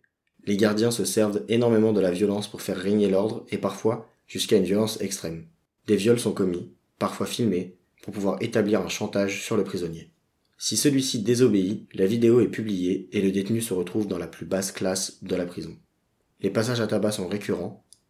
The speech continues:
et l'humiliation y est permanente. Dans les prisons de haute sécurité, les détenus sont seuls dans leurs cellules. Et quand ils sortent, ce sont les yeux bandés pour qu'ils ne puissent jamais se familiariser avec les lieux et tenter une évasion.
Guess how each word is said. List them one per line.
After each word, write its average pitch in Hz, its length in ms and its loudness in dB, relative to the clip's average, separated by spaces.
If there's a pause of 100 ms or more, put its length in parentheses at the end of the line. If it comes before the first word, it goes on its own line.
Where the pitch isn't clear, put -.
et 113 100 -2
l'humiliation 101 680 0
y 90 180 -4
est 92 80 -2
permanente. 90 680 -8 (500)
Dans 110 140 2
les 113 100 6
prisons 127 240 4
de 110 160 6
haute 131 140 6
sécurité, 107 760 0
les 101 100 0
détenus 123 340 0
sont 92 100 -4
seuls 120 260 2
dans 107 100 4
leurs 98 120 0
cellules. - 380 -10 (540)
Et - 40 -10
quand 131 220 -2
ils 107 80 0
sortent, - 400 -4 (180)
ce - 140 -10
sont 127 160 0
les 95 160 4
yeux 92 80 0
bandés 104 320 2
pour - 160 -10
qu'ils 98 120 -2
ne 90 60 0
puissent 92 380 -6
jamais 104 320 2
se - 160 -8
familiariser 95 500 0
avec 90 220 -2
les 87 160 -4
lieux 98 300 -2 (200)
et 107 140 0
tenter 98 540 -2
une 101 120 -2
évasion. 90 320 -2